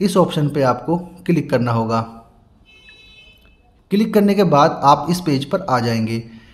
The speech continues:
इस पेज पर आने के बाद आपको यहाँ पर अपना enrollment number डालना है, जो आपका आईडी card में mention होगा,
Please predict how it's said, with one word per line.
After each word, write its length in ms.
इस 120
पेज 260
पर 80
आने 200
के 100
बाद 240
आपको 300
यहाँ 140
पर 140
अपना 260
enrollment 420
number 260
डालना 320
है, 300
जो 120
आपका 340
आईडी 260
card 220
में 140
mention 320
होगा, 240